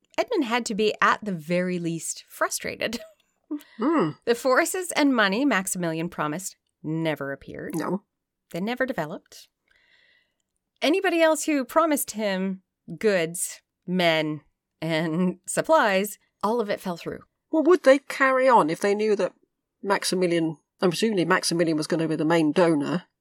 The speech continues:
Speaker 2: and they were just topping it up? I mean, would you carry on if you thought, Well, he's not getting he's not getting the main bit. Why should we try and,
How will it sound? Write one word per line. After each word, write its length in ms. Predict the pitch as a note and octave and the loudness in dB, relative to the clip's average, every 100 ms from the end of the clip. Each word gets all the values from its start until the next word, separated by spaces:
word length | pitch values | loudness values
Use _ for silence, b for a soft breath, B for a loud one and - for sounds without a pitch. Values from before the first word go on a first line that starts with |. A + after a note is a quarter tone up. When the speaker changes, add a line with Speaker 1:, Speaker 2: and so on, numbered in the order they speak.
| _ G3+ | _ -6
Speaker 2:
and 120 | D#3+ | -2
they 140 | E3 | 0
were 120 | E3 | 0
just 260 | D#3 E3 - | 0 -4 0
topping 320 | F3+ - D#3 | 0 0 -4
it 100 | D3+ F#3+ | -4 0
up? 280 | D#3+ B2 F3 | 0 0 -4
I 60 | |
mean, 160 | F3 G3 | -4 -2
would 160 | G3+ | -4
you 60 | A3 | -4
carry 320 | - A3+ A3 | -4 -4 -2
on 140 | A3 A3+ | -2 -2
if 120 | A3 | -2
you 120 | A3 | -4
thought, 320 | - G#3+ G3+ | 0 0 0
Well, 140 | G#3 G3+ | -2 -6
he's 240 | - G3+ | -4 -2
not 120 | A3 | -2
getting 320 | G#3+ G3+ G3 F#3 _ _ _ _ _ _ _ - | -2 -4 -6 -8 _ _ _ _ _ _ _ -10
he's 140 | G3+ | -2
not 160 | A#3+ F#3+ | -2 0
getting 180 | G#3 G3 | 0 0
the 60 | |
main 340 | G#3+ G#3 G3 F3 _ _ - | 4 6 4 0 _ _ 0
bit. 240 | E3 - _ _ | 0 0 _ _
Why 260 | E3+ G3 A3 | -2 4 6
should 260 | G3+ G3+ G3+ | 6 2 2
we 220 | G3+ F#3 | 2 2
try 340 | - G3+ F#3+ | -2 2 2
and, 200 | F#3 F#3 | 2 -2